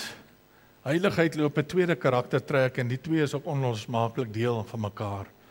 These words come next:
Matteus agt praat van, "Geseënd is die wat rein is van hart,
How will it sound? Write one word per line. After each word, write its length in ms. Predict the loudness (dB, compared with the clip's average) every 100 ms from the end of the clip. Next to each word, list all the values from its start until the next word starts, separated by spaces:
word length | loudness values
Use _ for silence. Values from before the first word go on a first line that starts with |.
| -20 -20 -20 _ _ _ _ _
Matteus 420 | -6 0 2 2
agt 260 | 0 -4 -2
praat 280 | 2 2 0
van, 100 | -6
"Geseënd 500 | -6 -4 -2 -2 -2
is 120 | -4
die 160 | -2
wat 160 | -2 -2
rein 300 | -2 -2 -2
is 140 | -4 -4
van 160 | -6
hart, 600 | -4 -4 -8 -20 -20 -20